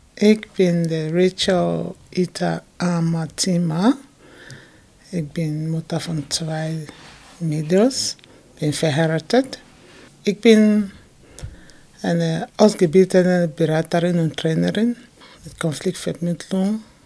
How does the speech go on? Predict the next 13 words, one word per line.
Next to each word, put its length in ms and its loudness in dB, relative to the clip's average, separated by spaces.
Arbeitsmarktpolitik. 1500 -6
Zusätzlich 720 -6
habe 180 -8
ich 120 -14
auch 240 -4
sozialpädagogische 1400 -6
Ausbildung 680 -2
absolviert. 720 -4
Ich 180 -6
habe 180 -2
im 180 -2
Training 580 0
und 360 2